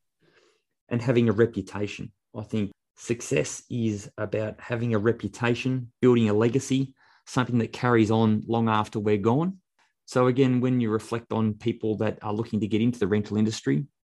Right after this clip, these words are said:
you think about your selection criteria for your people, and think about the, uh, reputation that you want to establish for your brand in the rental industry.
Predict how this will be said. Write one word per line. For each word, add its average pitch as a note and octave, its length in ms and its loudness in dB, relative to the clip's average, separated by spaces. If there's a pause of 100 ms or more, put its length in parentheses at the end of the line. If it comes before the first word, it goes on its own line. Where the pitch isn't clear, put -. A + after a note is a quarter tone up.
(600)
you G#2+ 420 -2
think B2 240 -2
about G#2+ 320 0
your G#2 180 -2
selection A#2 440 -2
criteria A2+ 540 0
for - 120 -8
your G#2+ 100 -4
people, D3 400 -6 (640)
and G2+ 120 -10
think C3 200 -2
about G#2+ 360 2
the, A2 300 -4 (160)
uh, G#2 180 -10
reputation A2+ 760 -2
that G2+ 160 -6
you A2 100 -6
want G#2 220 -2
to G2+ 80 -8
establish G#2 680 -4 (480)
for A#2 380 0
your G#2+ 360 4
brand G#2 540 0 (180)
in F#2+ 120 -8
the G2 80 -6
rental G2 340 -10
industry. F#2+ 360 -12